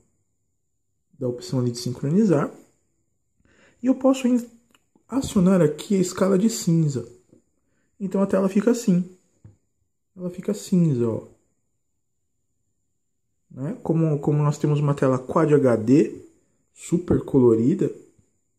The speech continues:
deixando ela em escala de cinza, provavelmente vai consumir menos bateria.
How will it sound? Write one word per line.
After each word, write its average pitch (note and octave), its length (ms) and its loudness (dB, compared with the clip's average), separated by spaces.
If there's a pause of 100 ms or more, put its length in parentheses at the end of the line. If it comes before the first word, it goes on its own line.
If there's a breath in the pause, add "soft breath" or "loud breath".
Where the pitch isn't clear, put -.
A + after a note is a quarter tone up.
(300)
deixando D#3+ 360 -4
ela D3 100 2
em D3 40 0
escala D3+ 300 -2
de G3 80 0
cinza, G#3+ 420 -2
provavelmente A3+ 540 0
vai G#3 340 0 (600)
consumir A3+ 400 2
menos F#3+ 260 4
bateria. F#3 640 0